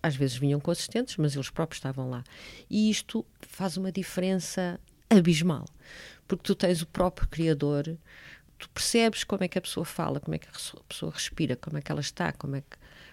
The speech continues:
tu sentes, eh, de onde é que aqu-, aquela obra veio e faz-te sentido com a pessoa que está ali connosco a trabalhar. Esse aspecto foi, eh, realmente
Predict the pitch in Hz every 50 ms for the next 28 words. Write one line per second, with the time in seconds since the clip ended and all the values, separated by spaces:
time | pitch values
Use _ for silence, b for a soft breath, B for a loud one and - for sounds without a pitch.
0 | b b - 196 - - - 254 269 269 240 - - - - - - - - -
1 | - - - 165 175 175 170 175 175 - - 160 165 151 208 214 220 214 185 190
2 | 180 175 - - 156 - - - 76 120 143 - 151 143 151 139 135 143 147 143
3 | 147 151 139 139 139 127 135 135 135 156 160 B B B B B B B 175 -
4 | - - 147 135 175 - - - - - 196 180 156 - - 156 143 143 - 160
5 | - - b b b b b - - 180 175 185 208 - - - - 165 - -
6 | - - 170 170 - - - - 170 165 165 156 156 160 - - - 170 156 143
7 | 143 143 - - 156 - - 156 156 151 143 - - - - B B B B B
8 | B B B B B B B B B B B B - 147 175 185 175 - - -
9 | 175 156 - - 156 147 143 - - - - - - 156 147 147 147 147 147 147
10 | - - - - - 151 143 143 143 143 143 139 - - -